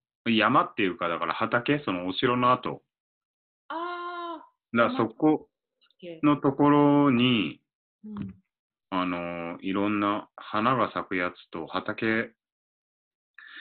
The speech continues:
Speaker 1: まあ、もうイノシシ出るからさ、食べるものは植えれないんだけど。
Speaker 2: あー。
Speaker 1: だからずっと手つかずに置いといたんだけど、
Speaker 2: うん。
Speaker 1: その蜂蜜、養蜂してるところから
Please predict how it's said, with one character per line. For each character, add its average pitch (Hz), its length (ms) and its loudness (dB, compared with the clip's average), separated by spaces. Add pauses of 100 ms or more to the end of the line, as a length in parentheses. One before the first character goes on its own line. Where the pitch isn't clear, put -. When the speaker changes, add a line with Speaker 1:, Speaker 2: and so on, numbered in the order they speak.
(140)
Speaker 1:
ま 123 120 4
あ、 107 40 4
も 92 120 0
う 87 60 -4
イ 92 40 0
ノ 135 140 2
シ 202 140 -2
シ 113 140 -4
出 101 100 2
る - 120 -2
か 82 120 -2
ら - 120 -6
さ、 - 160 -14
食 101 140 -2
べ 160 80 4
る 156 80 4
も 101 140 2
の 87 160 -2
は 78 240 -6 (500)
植 95 160 2
え - 20 2
れ 127 100 2
な 135 140 2
い 127 60 -2
ん 101 60 -4
だ 69 120 -10
け 76 100 -10
ど。 - 220 -16 (1300)
Speaker 2:
あ 214 80 -16
ー。 208 720 -8
Speaker 1:
だ 151 100 4
か 139 100 2
ら 98 100 -2
ず 110 220 2
っ - 20 -10
と 110 120 -2
手 104 200 -4
つ - 80 -16
か 117 180 0
ず 98 100 -4
に 87 140 -2
置 90 140 0
い 92 60 -6
と 110 100 -2
い 98 100 -4
た 82 100 -6
ん 80 100 -8
だ 78 100 -6
け 80 120 -6
ど、 78 420 -8 (440)
Speaker 2:
う - 20 -14
ん。 196 220 -12 (540)
Speaker 1:
そ 110 80 -2
の 95 100 0
蜂 113 340 -2
蜜、 139 580 4 (540)
養 131 320 6
蜂 143 320 2
し - 60 -10
て 147 80 2
る 139 100 2
と 143 140 0
こ 143 140 0
ろ 135 120 0
か 92 120 0
ら 82 120 -2